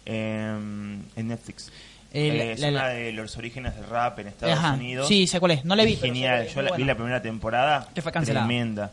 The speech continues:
Speaker 1: Fue cancelada.
Speaker 2: Muy bien,
Speaker 1: Tremenda,
Speaker 2: Cristian.
Speaker 1: tremenda. Era, era muy buena obra, pero no.
Speaker 2: Ok.
Speaker 1: Bueno, eh, siguiendo con Pokémon, es una película, como vos decís, demasiado simple, pero que te presenta un montón de cosas interesantes igualmente para mí.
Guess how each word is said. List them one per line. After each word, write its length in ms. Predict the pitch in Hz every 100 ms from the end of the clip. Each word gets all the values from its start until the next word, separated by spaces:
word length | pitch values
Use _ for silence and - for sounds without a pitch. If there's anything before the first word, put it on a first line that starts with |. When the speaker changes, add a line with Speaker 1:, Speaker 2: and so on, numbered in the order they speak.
| - -
Speaker 1:
Fue 120 | 160
cancelada. 460 | 175 120 104 101 -
Speaker 2:
Muy 120 | 165 156
bien, 100 | 131
Speaker 1:
Tremenda, 500 | 127 135 135 117 101
Speaker 2:
Cristian. 200 | - -
Speaker 1:
tremenda. 360 | 98 104 101 101 147 127 - - - - - - - - -
Era, 160 | 123
era 200 | - 147 185
muy 100 | 170
buena 220 | 165 156
obra, 160 | 107 104
pero 140 | 101
no. 60 | 156
Speaker 2:
Ok. 80 | 139 131 -
Speaker 1:
Bueno, 300 | - 143 120 -
eh, 220 | 127 123
siguiendo 400 | 120 143 185 196
con 160 | 143 131
Pokémon, 500 | 120 110 120 156 208 - - - - - - - - - - - -
es 140 | - 208
una 220 | 202 -
película, 400 | 165 170 180 170
como 200 | 127 139
vos 80 | 147
decís, 300 | 139 135 113
demasiado 480 | 120 123 - 202
simple, 380 | 208 185 202 196
pero 260 | 196 123 123
que 80 | 117
te 140 | 127
presenta 400 | - 127 190 196
un 80 | 180
montón 300 | 147 143 190
de 100 | 185
cosas 280 | 143 165 -
interesantes 580 | 123 110 110 113 101 -
igualmente 400 | 104 101 101 104
para 220 | 101 98
mí. 180 | 101